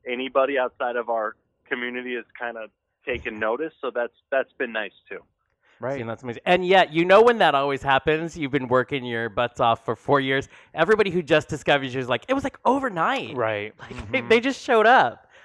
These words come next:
Speaker 3: I love that. It's my favorite part. <laughs>
Speaker 1: Yeah,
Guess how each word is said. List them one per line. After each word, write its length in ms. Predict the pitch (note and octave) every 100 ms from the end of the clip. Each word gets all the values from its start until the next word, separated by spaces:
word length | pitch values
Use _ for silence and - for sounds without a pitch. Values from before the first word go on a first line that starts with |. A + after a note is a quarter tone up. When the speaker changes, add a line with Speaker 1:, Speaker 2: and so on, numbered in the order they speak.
| -
Speaker 3:
I 80 | D3
love 300 | D3+ D3+ A#2+
that. 180 | B2 -
It's 100 | -
my 140 | C3
favorite 340 | - A2 G2+
part. 300 | - A2 G2 _
<laughs> 20 | - _ _ _ _ - - _ - _ _ _ _ _
Speaker 1:
Yeah, 180 | C#3 C3+